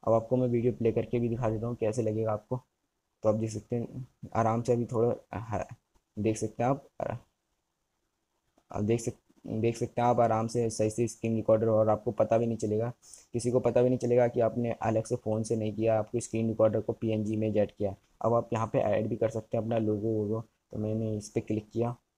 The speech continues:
पिक्चर्स पे क्लिक किया, अब आपको यहाँ पे YouTube पर क्लिक किया, अब आप यहाँ पे कोने में YouTube का साइन भी लगा सकते हैं और अपना You-, YouTube चैनल का नाम भी लिख सकते हैं।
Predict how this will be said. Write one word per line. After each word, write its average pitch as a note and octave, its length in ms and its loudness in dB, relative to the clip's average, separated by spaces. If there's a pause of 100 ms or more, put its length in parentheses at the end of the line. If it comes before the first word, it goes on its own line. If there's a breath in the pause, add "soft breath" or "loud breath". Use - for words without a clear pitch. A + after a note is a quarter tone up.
(140)
पिक्चर्स G#2+ 400 -2
पे A#2 100 -8
क्लिक A2 300 -6
किया, G#2+ 180 -6 (540)
अब G#2 100 2
आपको G#2+ 280 0
यहाँ G#2+ 220 -2
पे A2+ 200 0 (1080)
YouTube A2+ 360 -2
पर A#2 80 2
क्लिक A2+ 300 -4
किया, A#2 160 2
अब A2 80 4
आप A2 200 0
यहाँ G#2 120 -2
पे A2+ 180 -4
कोने A2 340 -4
में A2 140 -2 (140)
YouTube G#2+ 440 -6
का A2+ 60 4
साइन G#2 380 -2
भी A2 60 0
लगा G#2+ 220 0
सकते - 340 -8
हैं A2 160 -4
और A2 160 0
अपना G#2+ 380 -6 (260)
You-, A2 320 -4
YouTube A2+ 360 -2
चैनल A2 240 0
का A#2 60 2
नाम G#2+ 260 -2
भी A2+ 80 0
लिख A2+ 120 -2
सकते - 320 -10
हैं। G#2+ 260 -8